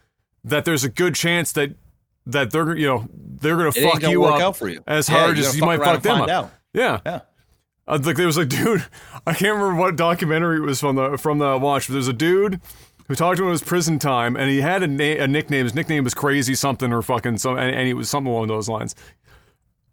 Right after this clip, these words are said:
Speaker 1: And he talked about when he went there, uh, he, he ended up getting in some trouble with one of the gangs, and they, he knew they were, you know, they, they were coming for him. Uh, when,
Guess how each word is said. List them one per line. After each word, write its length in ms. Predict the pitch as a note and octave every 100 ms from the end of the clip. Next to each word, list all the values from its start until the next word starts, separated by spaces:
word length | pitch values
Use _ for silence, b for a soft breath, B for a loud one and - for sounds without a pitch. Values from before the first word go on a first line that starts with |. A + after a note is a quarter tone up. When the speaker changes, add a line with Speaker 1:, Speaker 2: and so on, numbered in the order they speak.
| _ _ -
Speaker 1:
And 100 | D#3
he 60 |
talked 340 | D#3 E3 F#3+ F#3+
about 360 | D3+ D#3 D3
when 100 | C#3+
he 80 | C#3
went 240 | B2+ E3
there, 420 | D3 C#3 C3 A#2+ F2 - _ _ _ _ _ _
uh, 180 | C3 B2+
he, 120 | B2+
he 360 | C3+ D3+ C#3+ D3
ended 180 | D#3 D3
up 120 | B2+
getting 240 | C#3+ D3
in 80 | C3+
some 160 | B2 A2
trouble 320 | C3+ C3 A#2+
with 160 | A#2
one 120 | B2 A#2+
of 80 |
the 60 | A2
gangs, 480 | G#2+ A#2 A#2 A2 - b b b b b b _ _ -
and 340 | B2+ C3 B2+ A#2+
they, 200 | C3+ C3+
he 140 | C3 C#3+
knew 240 | D3+ D3
they 140 | A#2+ C3
were, 160 | A#2+
you 140 | C#3 B2+
know, 60 |
they, 60 | A#2+
they 100 | A#2
were 120 | B2
coming 260 | A#2 D3 D#3
for 220 | B2 A2
him. 80 | A2
Uh, 200 | A#2 A#2+
when, 360 | A2+ B2 A#2+